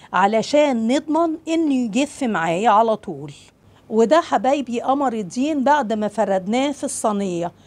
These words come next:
وكده خلاص بقى جاهز معايا. هنحطه في المطبخ من يومين لتلاتة،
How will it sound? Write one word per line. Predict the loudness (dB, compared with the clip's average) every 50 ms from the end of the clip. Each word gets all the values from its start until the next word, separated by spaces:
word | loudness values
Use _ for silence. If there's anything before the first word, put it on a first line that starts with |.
| _ _ -20 -8 -2
وكده | 0 0 2 2 0 2 2 0
خلاص | 2 2 0 2 4 4 2 2 0 -2 -2
بقى | -2 0 0 0 0
جاهز | 2 2 2 2 0 -2 -4 -6 -4 -4
معايا. | -4 -2 -2 0 0 0 2 2 0 -2 -2 -4 _ _ _ _ _ 0
هنحطه | 0 0 0 0 0 -2 -2 -2 -2 -6 -4
في | -4 -2
المطبخ | -2 0 0 0 0 0 0 -2 -2 -2 -2 -2
من | -2 0 0 0
يومين | -2 -2 0 0 0 0 0 0 0 -2
لتلاتة، | -2 -2 -2 -2 -2 0 -2 -2 -4 -4 -6 -8